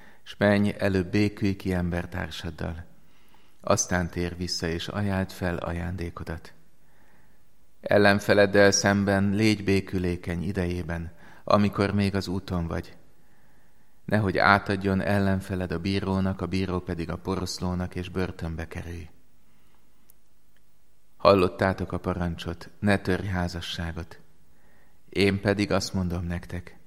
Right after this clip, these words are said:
hogy aki bűnös vággyal asszonyra néz, szívében már paráználkodott vele. Ha jobb szemed megbotránkoztat,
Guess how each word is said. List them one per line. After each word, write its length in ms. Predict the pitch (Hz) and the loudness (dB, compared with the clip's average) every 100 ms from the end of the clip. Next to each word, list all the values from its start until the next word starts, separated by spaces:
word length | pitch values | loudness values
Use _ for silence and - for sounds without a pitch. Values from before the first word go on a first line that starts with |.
| - - - | -18 -18 -18
hogy 160 | - - | -4 0
aki 180 | 98 107 | 2 2
bűnös 440 | 98 113 110 107 | 4 4 6 4
vággyal 540 | - 95 95 90 95 92 | 4 6 6 4 2 2
asszonyra 580 | - 104 - 98 95 | 0 -2 0 0 0
néz, 420 | 92 90 87 - - - - - | -2 -2 -2 -4 -8 -16 -18 -14
szívében 600 | - - 104 104 101 95 | -4 2 4 6 4 4
már 440 | 95 95 98 98 92 | 2 4 4 2 0
paráználkodott 920 | 98 87 90 - 90 90 90 85 85 | -2 0 -2 -2 -4 -4 -6 -6 -8
vele. 360 | - 90 85 - - - - - - - - - - - - - - | -8 -6 -8 -10 -18 -20 -20 -20 -18 -18 -18 -20 -20 -20 -18 -18 -14
Ha 140 | - 95 | -2 4
jobb 220 | 104 101 | 4 4
szemed 380 | - 101 95 92 | 2 4 2 2
megbotránkoztat, 1080 | 95 95 92 - 87 87 90 - 85 - | 0 0 -4 -2 -4 -4 -4 -4 -6 -10